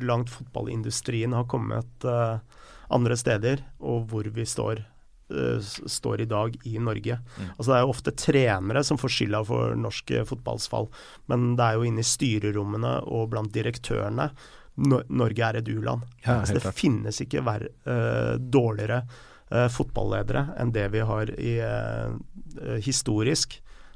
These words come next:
Speaker 1: eh, hatt i Norge.
Speaker 2: Nei, vi har en vei å gå.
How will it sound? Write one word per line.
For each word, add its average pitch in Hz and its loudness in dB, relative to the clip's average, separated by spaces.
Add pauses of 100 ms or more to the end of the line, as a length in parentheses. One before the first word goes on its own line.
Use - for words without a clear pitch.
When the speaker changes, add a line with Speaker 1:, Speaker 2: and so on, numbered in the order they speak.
(140)
Speaker 1:
eh, 117 4
hatt 117 -2
i 117 2
Norge. 113 0 (1800)
Speaker 2:
Nei, 139 10 (100)
vi 147 4
har 131 8
en 139 4
vei 113 10
å 117 8
gå. 120 12